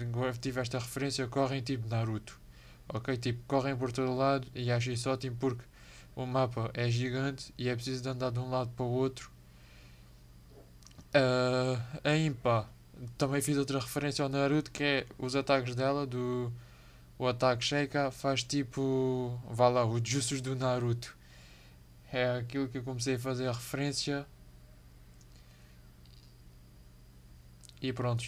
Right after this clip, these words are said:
ah, o que é que eu podia falar mais referente ao jogo?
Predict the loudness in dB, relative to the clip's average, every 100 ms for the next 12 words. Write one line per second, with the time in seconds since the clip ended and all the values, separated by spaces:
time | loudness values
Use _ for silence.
0 | -2 2 4 6 4 0 -4 -6 -4 -4
1 | -4 -2 0 2 2 2 0 -2 -4 -8
2 | -6 -4 -4 -2 -2 0 -2 -2 -4